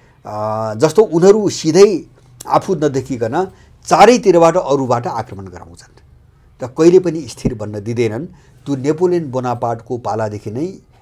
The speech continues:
एङ्ग्लो सेक्सनले त्यही गर्दै आएको छ र अहिले पनि त्यो भइरहेछ। जस्तो, अहिले पनि पछिल्लो कालमा के भन्छ भने, अ, यो फ्रान्सले, जस्तो, यो अस्ट्रेलियासँग पनडुब्बी खरिद बिक्रीको एउटा चाहिँ सम्झौता गरेको थियो,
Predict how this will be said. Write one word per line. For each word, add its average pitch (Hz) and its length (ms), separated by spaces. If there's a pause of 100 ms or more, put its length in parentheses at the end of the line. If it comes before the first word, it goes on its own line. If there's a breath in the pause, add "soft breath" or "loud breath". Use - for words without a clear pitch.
(200)
एङ्ग्लो 139 240
सेक्सनले 117 420
त्यही 110 220
गर्दै 104 220
आएको 95 340
छ - 80 (440 soft breath)
र 165 60
अहिले 196 340
पनि 196 200
त्यो 143 140
भइरहेछ। - 420
जस्तो, 131 260
अहिले 165 220
पनि 180 200
पछिल्लो 151 340
कालमा 135 280
के 131 160
भन्छ 107 260
भने, 120 280 (720 loud breath)
अ, 185 120
यो 170 280
फ्रान्सले, 165 720
जस्तो, 143 460
यो 139 220
अस्ट्रेलियासँग 123 880 (680 soft breath)
पनडुब्बी 143 560
खरिद 131 280
बिक्रीको 120 460
एउटा 113 280
चाहिँ 117 200
सम्झौता 104 420
गरेको 90 360
थियो, 170 280